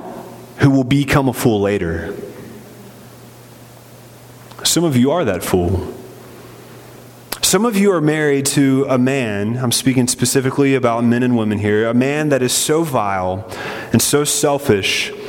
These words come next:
that you may find yourself in a major crisis because of his foolishness.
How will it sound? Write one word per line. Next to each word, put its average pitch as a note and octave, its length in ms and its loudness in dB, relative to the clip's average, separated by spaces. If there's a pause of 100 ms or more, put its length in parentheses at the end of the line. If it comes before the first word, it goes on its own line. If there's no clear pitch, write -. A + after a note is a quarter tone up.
(300)
that A#2 100 2
you B2+ 120 4
may C#3 120 2
find C3+ 320 0
yourself B2+ 420 0
in A2+ 80 2
a A2 60 2
major A2+ 380 0
crisis A#2 680 0
because G#2 360 0
of G2+ 100 -4
his F#2+ 120 2
foolishness. - 880 0